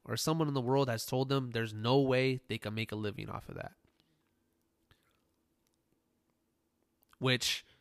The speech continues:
I mean, I, I'm not making a living off of what I do right now yet, but that's what it's going towards. I could, I could, I could tell you that right now. So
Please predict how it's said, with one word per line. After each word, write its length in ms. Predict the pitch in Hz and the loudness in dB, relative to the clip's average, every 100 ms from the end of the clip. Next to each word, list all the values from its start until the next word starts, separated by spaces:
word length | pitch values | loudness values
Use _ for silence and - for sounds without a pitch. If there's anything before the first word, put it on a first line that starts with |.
| _ _ _ _ _ _ _ _ _ _ _ _ _ _ _ 123 | _ _ _ _ _ _ _ _ _ _ _ _ _ _ _ -2
I 60 | |
mean, 180 | 139 135 | 0 2
I, 100 | 123 - | 0 2
I'm 140 | 156 | 4
not 200 | 202 180 | 6 4
making 300 | 170 170 156 | 4 0 0
a 60 | 139 | 0
living 460 | 131 143 139 131 - | 2 2 2 -4 -4
off 260 | - 117 - | 2 2 2
of 120 | 117 | -4
what 140 | 117 120 | 0 0
I 100 | 113 | 0
do 300 | 120 113 107 - _ - | 0 -2 -4 -12 _ -6
right 200 | 113 107 | -4 -2
now 260 | 110 120 | 0 2
yet, 360 | 135 113 139 - _ _ _ - - _ _ _ _ _ _ _ _ _ _ _ _ - | 0 0 0 -2 _ _ _ -20 -20 _ _ _ _ _ _ _ _ _ _ _ _ -2
but 180 | 127 - | -2 6
that's 280 | 131 151 | 6 6
what 140 | 151 143 | 2 0
it's 120 | 120 | 0
going 280 | 131 131 123 | 0 0 0
towards. 580 | 147 151 135 - - - _ _ _ _ _ | 2 2 2 -2 -12 -14 _ _ _ _ _
I 40 | - | -10
could, 140 | 113 | -4
I 80 | 107 | -4
could, 200 | 127 - | -4 -8
I 60 | 113 | -8
could 120 | 120 | -4
tell 120 | 131 | -2
you 80 | 120 | 0
that 140 | 117 | 0
right 160 | 110 104 | 0 0
now. 300 | 123 123 113 - - _ | 0 -2 -4 -10 -20 _
So 380 | - 127 120 | -2 2 2